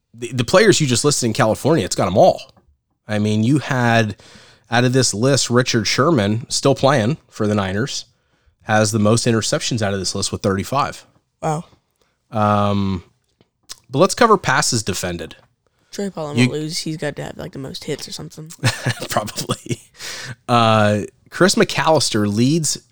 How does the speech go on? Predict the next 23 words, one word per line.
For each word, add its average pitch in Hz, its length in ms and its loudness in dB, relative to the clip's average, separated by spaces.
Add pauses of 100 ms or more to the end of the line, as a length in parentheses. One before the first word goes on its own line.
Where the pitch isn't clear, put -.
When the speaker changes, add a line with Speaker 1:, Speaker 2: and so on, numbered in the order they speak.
(220)
Speaker 1:
in 117 140 -4
California 131 640 4
here 98 280 2
with 104 180 -6
the 107 80 0
number, 110 400 4
with 113 200 0
the - 80 -4
most 110 320 2
number 107 300 2
of - 120 -4
passes 104 320 0
defended 107 500 -2
at 95 80 -4
a 87 40 -8
hundred 104 220 -2
and 92 120 -6
thirty-eight. 98 580 -4 (380)
Speaker 2:
Dang. 180 340 -2
Speaker 1:
But - 160 0
collectively, 120 1040 0 (420)
over 117 400 4
those, 107 720 4